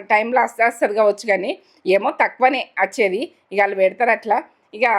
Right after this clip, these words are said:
ఒకసారి ట్రై చేద్దాం మమ్మీ అని, అది ఏదెందుకు, ఏది ప్రతిదీ ట్రై చేయాలని చూస్తుందమ్మే. ఎందుకంటే తేజ ఎట్లా అంటే ట్రై చేసినాక రాకుండా రాకపోయా కానీ ట్రై అయితే చేయాలి. ప్రతిదీ కూడక కం-, పని చేయాలని చూస్తుంది. ప్రతిదీ కూడక మనకి ఏందంటే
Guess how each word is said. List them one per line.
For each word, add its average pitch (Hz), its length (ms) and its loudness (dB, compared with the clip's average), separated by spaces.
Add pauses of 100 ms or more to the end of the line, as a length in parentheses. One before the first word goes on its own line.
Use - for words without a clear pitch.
(220)
ఒకసారి 220 260 -2
ట్రై 202 200 0
చేద్దాం 233 340 -2
మమ్మీ 220 260 -4
అని, 214 240 -2
అది 208 240 2
ఏదెందుకు, 254 560 0 (240)
ఏది 330 300 0
ప్రతిదీ 392 420 -2
ట్రై 403 220 0
చేయాలని 370 460 -2
చూస్తుందమ్మే. 277 540 -2 (300)
ఎందుకంటే 302 640 0 (220)
తేజ 277 220 0
ఎట్లా 277 280 0
అంటే 240 240 0 (220)
ట్రై 277 180 2
చేసినాక 302 400 -2
రాకుండా 233 360 0
రాకపోయా 196 320 0
కానీ 190 200 -2 (300)
ట్రై 254 140 2
అయితే 302 220 0
చేయాలి. 208 340 0 (140)
ప్రతిదీ 359 300 0
కూడక 277 240 -2
కం-, 220 220 -4
పని 226 300 -6
చేయాలని 208 320 0
చూస్తుంది. 185 400 -10
ప్రతిదీ 202 380 -8
కూడక 185 280 -8
మనకి 190 360 -8
ఏందంటే 202 520 -2